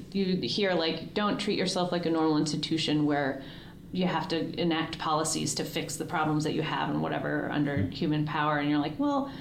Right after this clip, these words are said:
Speaker 1: the church is kinda messed up. Like, maybe you should think about,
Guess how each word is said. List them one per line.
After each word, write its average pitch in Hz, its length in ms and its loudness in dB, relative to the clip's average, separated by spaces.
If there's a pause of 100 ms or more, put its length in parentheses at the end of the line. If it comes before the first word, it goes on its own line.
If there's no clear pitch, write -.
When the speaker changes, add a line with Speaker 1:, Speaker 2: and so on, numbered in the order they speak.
(240)
Speaker 1:
the 262 100 -2
church 370 340 -2
is 302 100 0
kinda 269 320 2
messed 233 380 2
up. 208 260 4
Like, 175 240 0
maybe 208 280 4
you 233 320 4
should 254 280 2
think 262 200 4
about, 165 520 4